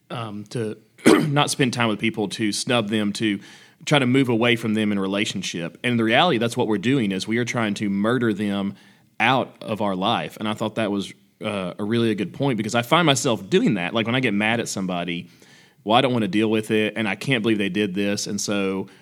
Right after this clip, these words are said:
oh, I'm just not calling them. You know, I'm just not gonna text them anymore. I'm not gonna do this or that. If that's what they want, then yada, yada," which is the opposite of how the kingdom is supposed to work. And so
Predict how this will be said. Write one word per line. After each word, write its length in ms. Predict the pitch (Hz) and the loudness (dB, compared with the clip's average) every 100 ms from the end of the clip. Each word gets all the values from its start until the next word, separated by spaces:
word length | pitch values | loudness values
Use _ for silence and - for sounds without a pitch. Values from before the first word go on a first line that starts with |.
| _ - | _ -6
oh, 120 | 90 | 0
I'm 160 | 127 | 2
just 120 | 131 123 | 2 0
not 200 | 107 - | -2 -2
calling 380 | 113 92 76 | -2 -2 -8
them. 240 | 62 52 117 _ _ _ | -12 -14 -18 _ _ _
You 80 | 98 | -6
know, 120 | 95 | -4
I'm 120 | 92 113 | -2 0
just 160 | 120 | 0
not 220 | 127 117 | 0 2
gonna 180 | 110 104 | 0 -2
text 340 | 101 120 101 - | -2 -2 -4 -4
them 100 | 87 | -6
anymore. 280 | 87 87 87 | -6 -6 -4
I'm 120 | 95 | 0
not 200 | 120 107 | 0 0
gonna 200 | 107 101 - - - | -2 -4 -6 -14 -2
do 120 | 117 | 0
this 220 | 110 113 | 2 0
or 40 | 107 | 0
that. 180 | 107 104 | 0 0
If 80 | |
that's 200 | 92 123 117 | -2 -2 -2
what 100 | 117 | 0
they 100 | 110 | 0
want, 340 | 104 113 107 | 0 -2 -2
then 100 | 92 | -4
yada, 260 | 95 104 98 | -2 -2 -2
yada," 400 | 101 101 101 101 _ - | -2 -2 -2 -6 _ 0
which 160 | 151 | 0
is 60 | 185 | 4
the 140 | 175 | 4
opposite 420 | 170 202 165 127 | 4 4 2 2
of 80 | 107 | 2
how 140 | 117 107 | 0 0
the 260 | 101 95 - | 0 -4 -8
kingdom 320 | - 131 113 | -4 -2 0
is 80 | 98 | -2
supposed 300 | - 104 - - | -4 -6 -6 -8
to 60 | |
work. 440 | 80 101 82 - - | -4 -4 -4 -8 -8
And 160 | 95 | -6
so 300 | - 98 92 | -4 -4 -4